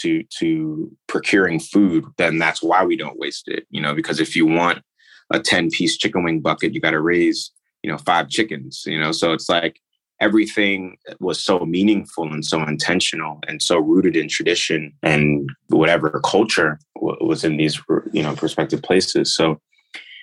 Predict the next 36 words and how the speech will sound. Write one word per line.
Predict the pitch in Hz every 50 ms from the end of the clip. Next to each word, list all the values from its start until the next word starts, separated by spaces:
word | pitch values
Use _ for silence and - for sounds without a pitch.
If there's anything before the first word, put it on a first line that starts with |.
| _ _ _ _
it | - 95 110
was, | 113 120 117 110 107 - 113
it | 113
was, | 117 120 120 113 110 -
for | - - 117 110
me, | 107 107 117 123 123
it | 117
was | 110 107 104
just | 104 104 -
a | 92
masterclass | 87 92 92 95 92 - - 92 - - - 87 85 82 - -
of | 78 80
being | 90 87 85 87 85 82
a, | 82 82
a | - - - 80 -
good | 95 87 80 -
citizen | - - 90 82 82 82 82 82
of | 78 76
the | 76
world. | 76 82 85 87 87 82 80 - - _ _ _ _ -
And | - 80
I | 80 78 80
didn't | 78 90 82 80 78 76 - _ - - -
appreciate | - - - - 85 80 - - - 78 78
it | 78 76
or | 73
know | 76 78 82 85 85 82 78
it | 76
at | 73 -
the | 80
time. | - - 92 90 90 87 82 80 78
But | 78 76 76
as | 82 80 82
I | 78
got | 73 71 69 - -
older, | 82 82 85 82 80 76 73 71